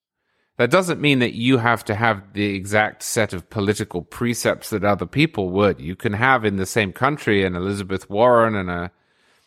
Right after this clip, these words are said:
and a Chip Roy, but y-, there is such a thing as an un-American approach to religious pluralism, for example, or an un-American approach to free speech, or an un-American approach to,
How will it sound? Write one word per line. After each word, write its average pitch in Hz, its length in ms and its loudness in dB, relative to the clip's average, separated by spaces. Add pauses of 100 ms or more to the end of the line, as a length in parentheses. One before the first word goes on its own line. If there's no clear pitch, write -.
(180)
and 90 100 -14
a 82 80 -10
Chip - 380 -4
Roy, 110 460 2
but 113 280 -4
y-, 110 120 -14 (960)
there 143 240 2
is 143 100 4
such 226 200 0
a 147 40 -2
thing 151 220 2
as 117 140 -4 (260)
an 139 160 0 (120)
un-American 127 840 2
approach - 560 0
to 107 200 -6
religious 107 520 0
pluralism, 95 720 2
for 80 220 -10
example, 78 500 -8
or 85 160 -2
an 98 80 0
un-American 113 760 4
approach 104 460 -2
to 104 120 -6
free 113 260 -2
speech, 101 600 -2
or 90 180 0
an 92 100 -2
un-American 107 720 4
approach 104 800 0
to, 101 1040 2